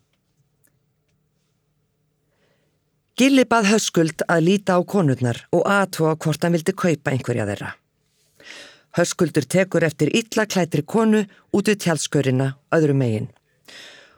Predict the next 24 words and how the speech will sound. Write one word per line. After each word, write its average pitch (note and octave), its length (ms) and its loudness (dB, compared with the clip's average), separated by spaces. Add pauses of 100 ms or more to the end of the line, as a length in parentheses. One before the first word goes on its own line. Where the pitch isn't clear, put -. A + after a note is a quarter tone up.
(120)
Honum C#3+ 160 0
sýndist - 400 -2
konan A3+ 360 0
fríð C#3 600 -2
og D#3 120 0
spurði: C#3+ 480 0 (600)
"Hversu C#4 360 0
dýr G#3 360 2
skal E3+ 280 -2
þessi E3+ 240 -2
kona B2+ 460 0 (220)
ef D#3 160 0
ég D#3 120 2
vil D3 120 0
kaupa C3 280 -2
hana?" G#2+ 180 -4 (1600)
Gilli E3 300 2
svarar D3+ 480 0 (320)
að D3+ 120 0
hún D3+ 120 -2
kosti D#3+ 320 -2
þrjár A3+ 520 0
merkur F3+ 400 0
silfurs. - 680 -4